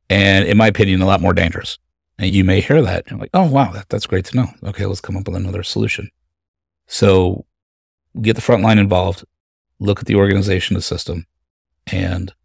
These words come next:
let's just get really good at finding good mitigations that have the most impact with the least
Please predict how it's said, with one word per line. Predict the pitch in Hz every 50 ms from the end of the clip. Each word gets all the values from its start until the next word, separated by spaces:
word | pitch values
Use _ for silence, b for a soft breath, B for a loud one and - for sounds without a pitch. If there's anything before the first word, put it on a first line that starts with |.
| _ _ _ _ -
let's | 104 104 -
just | - 95 - -
get | 95 90 -
really | - 95 101 107 104 101 95
good | 92 101 95 92 87 85 87 - - _ _ _ _
at | - - 95 92
finding | - - - 101 95 92 92 92 92 87 90 87 85 104 - - 92 92
good | 101 107 110 113
mitigations | 107 107 107 101 - 95 95 87 82 - - 92 90 92 - - - _ _ _ _
that | - 95 82
have | 95 92 95
the | -
most | 90 95 104 104 101 -
impact | 85 90 90 90 - - 90 92 87 85 - - - _ _ _ _ _
with | - 98 98
the | 95 98
least | 92 95 113 147 165 113 - - - - - - -